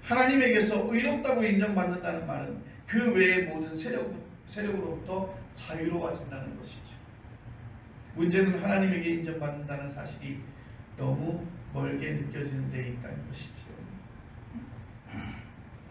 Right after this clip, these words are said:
우리가 어떤 본질에 이를 때, 어떤 절정에 이를 때 우리는 그 모든 것을 알 수 있습니다. 인간 고유의 자유를 얻는 유일한 길.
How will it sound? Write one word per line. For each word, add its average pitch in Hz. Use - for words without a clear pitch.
우리가 175
어떤 170
본질에 160
이를 139
때, 127
어떤 160
절정에 156
이를 135
때 143
우리는 143
그 170
모든 160
것을 -
알 135
수 -
있습니다. -
인간 170
고유의 156
자유를 139
얻는 131
유일한 127
길. -